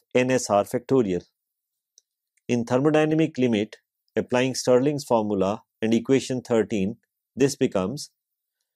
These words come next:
log of W is equal to n log of n minus n minus summation over S R,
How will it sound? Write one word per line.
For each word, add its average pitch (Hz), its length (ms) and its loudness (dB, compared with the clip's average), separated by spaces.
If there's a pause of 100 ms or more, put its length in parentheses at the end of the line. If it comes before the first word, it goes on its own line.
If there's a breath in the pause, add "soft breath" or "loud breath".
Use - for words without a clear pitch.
(160)
log 123 300 4
of 147 160 2
W 127 380 4
is 120 180 4
equal 104 380 0
to 143 240 0 (800)
n 160 360 2 (240)
log 127 360 4
of 110 200 0
n 151 240 -2 (1160)
minus 139 580 0
n 123 300 0 (1160)
minus 120 720 -2
summation 143 560 0
over 151 220 4
S 139 240 0
R, 123 240 4